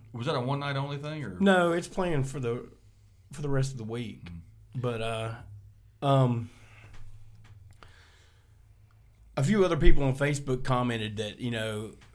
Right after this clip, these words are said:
Speaker 2: at their town it was the same thing, except for Lance. You see, you see what Lance wrote?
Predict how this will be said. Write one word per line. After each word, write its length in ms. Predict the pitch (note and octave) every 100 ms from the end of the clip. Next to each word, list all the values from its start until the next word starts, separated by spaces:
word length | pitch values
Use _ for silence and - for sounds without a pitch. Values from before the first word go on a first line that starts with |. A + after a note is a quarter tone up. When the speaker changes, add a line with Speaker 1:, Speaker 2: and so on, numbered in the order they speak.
| - - - - - - -
Speaker 2:
at 200 | C3 B2
their 200 | C3+ B2+
town 400 | B2+ A2+ A2 A2
it 100 | G#2+
was 120 | G2+
the 80 | G#2
same 340 | - B2+ A2
thing, 280 | A#2 B2 G#2+
except 300 | G#2+ D#3+ C3+
for 80 | B2+
Lance. 540 | C3 C#3 - G#2 -
You 60 | B2+
see, 160 | -
you 100 | C3 C3
see 120 | D3+
what 140 | B2+
Lance 320 | C#3 D3+ C3+
wrote? 280 | D#3+ D#3+ D3+